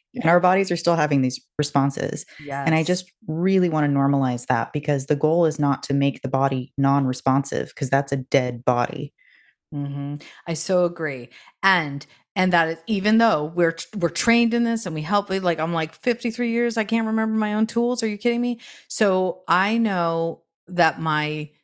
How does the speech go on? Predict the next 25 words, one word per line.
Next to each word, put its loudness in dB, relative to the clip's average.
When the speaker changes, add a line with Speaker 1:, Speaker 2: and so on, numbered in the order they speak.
Speaker 2:
cognitive 0
mind 2
and -2
my -2
therapy 0
talking 2
mind 0
is -6
not 2
gonna -4
work. -4
So 4
even -2
though -2
it -2
was -2
bloody 0
hot 0
and 0
humid 0
out, -4
I 0
went 0
outside 0
and -2